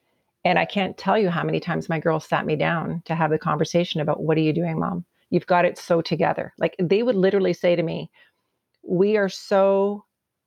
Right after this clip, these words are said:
um, proud of you and your strength and, and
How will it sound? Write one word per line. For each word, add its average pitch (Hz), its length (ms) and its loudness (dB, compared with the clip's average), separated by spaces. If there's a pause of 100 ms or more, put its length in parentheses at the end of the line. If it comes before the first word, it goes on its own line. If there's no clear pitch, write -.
(180)
um, 156 440 -2
proud 180 380 2
of 165 120 2
you 156 260 0
and 156 140 -2
your 156 100 -2
strength 165 580 -4
and, 160 280 -2
and 156 260 -6